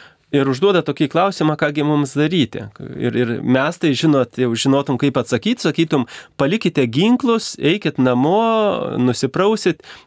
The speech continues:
ir griebkitės kito darbo.“ Mes tikrai taip atsakytum, š-, ypatingai š-, iš šiuo laiku. Bet Jonas Krikštytojas to nesako. Jis pasako tiesiog, kad sąžiningai atliktų savo pareigą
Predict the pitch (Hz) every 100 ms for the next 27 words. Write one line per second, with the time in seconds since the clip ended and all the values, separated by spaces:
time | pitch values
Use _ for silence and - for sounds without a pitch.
0 | - 175 175 151 175 - 156 147 - 165
1 | 165 127 147 135 104 110 117 - 135 160
2 | - 139 160 156 117 117 117 151 233 208
3 | - 151 147 143 165 151 143 - - -
4 | 131 - 156 156 139 131 - 196 - -
5 | - - - - - _ - 123 165 160
6 | 165 165 180 160 - 180 - 156 151 -
7 | 165 147 123 214 214 139 - 120 - -
8 | 339 - 220 226 226 185 185 - 202 180
9 | - - _ - 170 151 170 208 180 143
10 | 180 - - 156 135 151 151 120 - 113